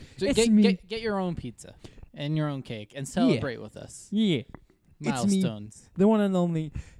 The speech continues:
Speaker 2: John O'Halloran.
Speaker 1: So, John, Philadelphia
Speaker 2: Yeah.
Speaker 1: Phillies,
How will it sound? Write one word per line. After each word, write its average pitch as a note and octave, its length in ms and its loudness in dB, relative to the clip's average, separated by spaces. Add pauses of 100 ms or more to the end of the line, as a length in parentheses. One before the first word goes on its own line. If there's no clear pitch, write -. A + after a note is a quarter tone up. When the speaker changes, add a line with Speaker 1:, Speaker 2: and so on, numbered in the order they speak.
(500)
Speaker 2:
John G#3+ 340 6
O'Halloran. E3+ 680 4 (360)
Speaker 1:
So, D#3+ 200 -4
John, D3 420 -4 (720)
Philadelphia G3 640 -4
Speaker 2:
Yeah. B2+ 80 -2
Speaker 1:
Phillies, C3 680 0